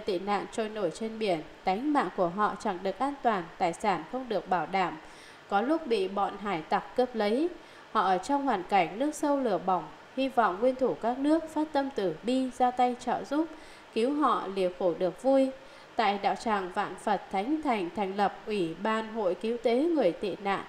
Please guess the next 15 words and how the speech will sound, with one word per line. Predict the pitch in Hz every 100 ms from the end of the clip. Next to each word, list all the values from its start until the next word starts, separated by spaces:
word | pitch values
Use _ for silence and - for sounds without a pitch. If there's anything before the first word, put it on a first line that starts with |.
| -
Mỗi | -
tháng | 269 233 247 277
có | 254
rất | 262 359 359
nhiều | 233 202 180
người | 185
tị | 175 202
nạn | 196 196 175 -
đến | 202 208 262
đi | 294 294
không | 302 285 233
ngừng, | 185 156 - - -
khiến | - 214
cho | 285
họ | 262 233